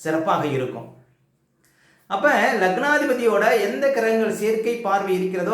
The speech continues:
அந்த கிரகத்தினுடைய காரக தொழில் மேல உங்களுக்கு ஈடுபாடுங்கிறது கட்டாயம் இருக்கும். அதே போல லக்னத்துல பிறப்பு காலத்துல எந்த கிரகங்கள் இருக்கிறதோ அந்த கிரகத்தினுடைய காரக தொழில் மேல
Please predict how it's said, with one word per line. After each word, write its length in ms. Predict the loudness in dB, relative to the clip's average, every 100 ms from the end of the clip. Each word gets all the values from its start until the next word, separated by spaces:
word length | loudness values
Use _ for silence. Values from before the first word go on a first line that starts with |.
| 0
அந்த 120 | 0 -2
கிரகத்தினுடைய 500 | -2 -2 -2 -4 -2 0
காரக 260 | 0 0 -2 -2
தொழில் 260 | 0 0 0
மேல 260 | -2 0 0
உங்களுக்கு 280 | 0 0 0 -2
ஈடுபாடுங்கிறது 580 | 0 0 0 -2 -4 -6
கட்டாயம் 340 | -4 -4 -4 -6
இருக்கும். 240 | -8 -12 -20 _ _ _ _ _ _ _ 2
அதே 180 | 4 4
போல 120 | 4 4 2
லக்னத்துல 480 | 2 0 0 0 0 -2
பிறப்பு 240 | -4 0
காலத்துல 400 | 2 2 2 2 2
எந்த 140 | 2 0 0
கிரகங்கள் 380 | 0 0 2 2
இருக்கிறதோ 420 | 0 -2 0 0 0
அந்த 300 | 0 -2 -2 0
கிரகத்தினுடைய 580 | 0 0 0 0 0 0 0
காரக 280 | 0 2 2 0
தொழில் 220 | 0 -2 -2
மேல 180 | -2